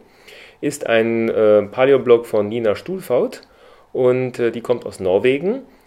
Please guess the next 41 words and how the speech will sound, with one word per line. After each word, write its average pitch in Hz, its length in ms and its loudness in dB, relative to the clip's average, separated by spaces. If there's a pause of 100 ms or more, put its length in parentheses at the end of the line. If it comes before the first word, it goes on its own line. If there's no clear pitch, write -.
(240)
Und 113 380 0
weil 101 140 2
sie - 80 -12
Norwegerin 120 580 2
ist, 147 300 -4
hat 117 160 -8
sie - 140 -12
natürlich 104 340 -8
Zugang 110 380 0
zu - 100 -10
den 98 100 -4
leckersten 98 880 -6
Lachs- 95 360 -8
und 95 180 -10
Fischgerichten, 127 920 -10
die 110 100 -14
sie 107 120 -12
dann 98 240 -4
auch 98 160 -10
auf - 140 -14
ihrem 90 300 -12
Blog 90 260 -8
ein - 80 -16
bisschen 85 200 -18
zur - 160 -20
Schau 117 200 0
stellt. 135 320 0
Sehr, 104 180 2
sehr 104 100 2
leckere 95 400 -2
Rezepte. 156 540 0 (480)
Unter 156 240 2
anderem 131 400 4
für 120 280 4
Paleo-Frittata, 104 1300 0
Lachs-Spinatrollen, 95 1500 -2
Curry-Hähnchensteak 98 1040 -6
mit 98 180 -8
Pinien 101 320 -8
und 90 160 -12
Sonnenblumenkernen 92 880 -6